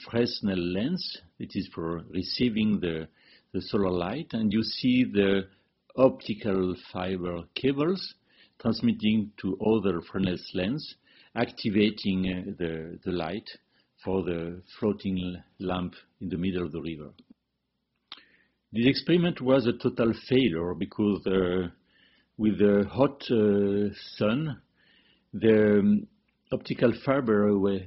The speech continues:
burnt out, so that it was not possible to realize. And this was a, a kind of traumatic experience for Navarro Baldewey. For this moment, he decided,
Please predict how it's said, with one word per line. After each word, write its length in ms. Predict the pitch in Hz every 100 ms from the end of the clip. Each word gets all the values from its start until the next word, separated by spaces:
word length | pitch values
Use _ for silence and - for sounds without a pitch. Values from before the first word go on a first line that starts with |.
| -
burnt 400 | 131 123 110 98 - -
out, 320 | 110 92 110 - - - _ _ - - - -
so 60 |
that 100 | 123
it 60 | 123
was 120 | 113
not 180 | 117 -
possible 320 | 117 98 101
to 140 | 101
realize. 340 | 87 90 87 87
And 160 | 110 107
this 160 | 147 151
was 260 | 151 117
a, 440 | - 110 104 104 104
a 40 |
kind 260 | - 120 107
of 120 | 98 -
traumatic 560 | - 117 127 143 117
experience 680 | 104 101 - 110 101 95 87 -
for 160 | 87
Navarro 340 | 90 98 98 85
Baldewey. 460 | 90 92 80 82 -
For 80 | 113
this 220 | 107 98
moment, 440 | 110 131 147 104 101
he 80 |
decided, 680 | 85 92 - 120 117 101 -